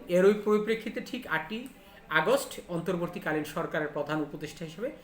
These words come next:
তিনি শপথ গ্রহণ করেন। পরপর একুশ জন সদস্য অর্থাৎ উপদেষ্টা, আহ, নিয়ে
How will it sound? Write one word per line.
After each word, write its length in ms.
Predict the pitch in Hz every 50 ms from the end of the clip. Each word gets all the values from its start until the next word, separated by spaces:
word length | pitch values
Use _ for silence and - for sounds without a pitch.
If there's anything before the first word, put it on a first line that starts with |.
| - - - - - -
তিনি 160 | 175 160 151
শপথ 420 | 147 - - - 170 160 - 190 175 156
গ্রহণ 260 | 151 180 165 170 185 190 -
করেন। 220 | 208 208 240 277 - - - - - - - _ _
পরপর 440 | - 196 202 202 - - 240 240 269 277 - - - - - - - - - -
একুশ 400 | 190 208 208 208 247 247 233 196
জন 320 | 175 233 240 247 240 240
সদস্য 540 | - - - 202 196 190 220 214 - - 208
অর্থাৎ 460 | 185 180 156 156 156 - 196 185 185
উপদেষ্টা, 560 | 196 185 - 220 196 196 202 202 - - 214 202 202 208 - - - - - - - - -
আহ, 320 | - 139 135 131 - - 160
নিয়ে 400 | 160 170 180 180 214 226 -